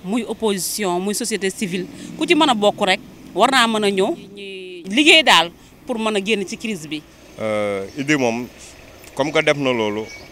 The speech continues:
Speaker 2: parce que ay temps xam nga di nga gis réseaux sociaux yi muy wax ne man lu dul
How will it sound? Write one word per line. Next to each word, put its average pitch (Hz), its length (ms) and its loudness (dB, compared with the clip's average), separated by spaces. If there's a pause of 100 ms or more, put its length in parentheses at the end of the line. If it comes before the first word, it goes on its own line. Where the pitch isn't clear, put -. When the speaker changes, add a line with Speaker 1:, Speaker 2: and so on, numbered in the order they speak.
(100)
Speaker 2:
parce 117 180 -4
que 117 360 -2 (100)
ay 131 160 0
temps 120 300 2 (220)
xam 127 100 -6
nga 120 80 -2
di 120 120 -4
nga 131 140 -2
gis 123 200 -6
réseaux 113 300 -2
sociaux 110 400 -6
yi 104 40 -4
muy 107 200 -6
wax 107 200 -4
ne 104 320 -6 (580)
man 113 380 -4
lu 117 80 -4
dul 117 380 -2